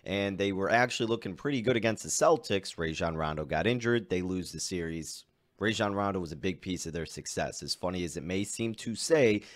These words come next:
that was the case. And no, they weren't gonna win the championship that year, but you get my point. And that's the thing this year. The Bulls, sure, they could win the championship. Again, they're still a big piece away,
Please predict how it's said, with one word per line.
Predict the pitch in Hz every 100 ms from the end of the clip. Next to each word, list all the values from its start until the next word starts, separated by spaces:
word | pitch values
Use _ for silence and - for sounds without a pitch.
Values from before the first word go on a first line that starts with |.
| -
that | 90 120 127
was | 117 113
the | 101
case. | 95 117 82 -
And | 147
no, | 143 123
they | 107
weren't | 123 131
gonna | 120
win | 113 104
the | 87
championship | - 120 98 90 90 -
that | 85 73
year, | 82
but | 90 120
you | -
get | 156
my | 139 117
point. | - 139 101 - - - - - _ -
And | 151 151
that's | 165 185
the | 175
thing | 170 147 135
this | 160 160
year. | 104 - - -
The | 127
Bulls, | 123 175 180 185 - -
sure, | - - 175 143 -
they | 120
could | 147 160
win | 120 139
the | 120
championship. | 113 135 143 123 98 110 90
Again, | 87 135 131
they're | 117
still | 104 - 110 147
a |
big | 127 139 -
piece | 139 135
away, | 107 123 123 104